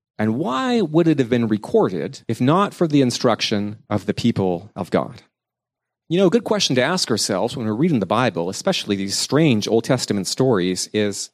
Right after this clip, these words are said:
now, how would the original audience of this book, reading this story, how would they have understood it? How would it have spoken to their hearts? How would this strange little miracle of the floating axe head, how would it have spoken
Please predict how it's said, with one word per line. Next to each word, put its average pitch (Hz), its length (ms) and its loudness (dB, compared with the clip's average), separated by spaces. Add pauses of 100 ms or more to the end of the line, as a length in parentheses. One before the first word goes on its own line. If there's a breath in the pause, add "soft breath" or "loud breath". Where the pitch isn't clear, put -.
now, 127 140 2
how 214 280 0
would 233 240 4
the 147 140 6
original 190 600 4
audience 143 640 2
of 107 180 -4
this 110 220 -2
book, 110 500 -2
reading 226 340 2
this 175 140 0
story, 117 400 0
how 165 260 -6
would 202 220 0
they 160 180 2
have 151 300 -2
understood 147 460 -2
it? - 180 -8 (920)
How 202 260 0
would 202 480 2
it 151 80 2
have 143 120 0
spoken 123 840 0
to 139 100 0
their 147 220 2
hearts? - 580 -4 (840)
How 170 140 0
would 220 120 2
this 143 140 0
strange 143 920 -2
little 117 240 -4
miracle 131 420 2
of 95 80 -8
the - 60 -8
floating 117 360 0
axe 120 280 -4
head, - 140 -8
how 254 160 -8
would 247 120 -4
it 185 80 -2
have 135 100 -10
spoken 165 520 0